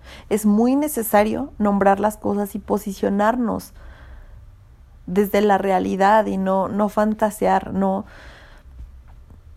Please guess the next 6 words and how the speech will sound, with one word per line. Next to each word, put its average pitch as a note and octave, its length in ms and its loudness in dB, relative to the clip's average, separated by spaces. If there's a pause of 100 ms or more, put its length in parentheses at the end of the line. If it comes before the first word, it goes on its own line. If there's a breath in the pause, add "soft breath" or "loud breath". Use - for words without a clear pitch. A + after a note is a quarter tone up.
(340)
no G#3+ 380 4
protagonizar A3+ 800 4
todo, A#3+ 580 0 (120)
re-, G#3 320 2
bueno, G3 440 2
victimizándose. F#3+ 1200 2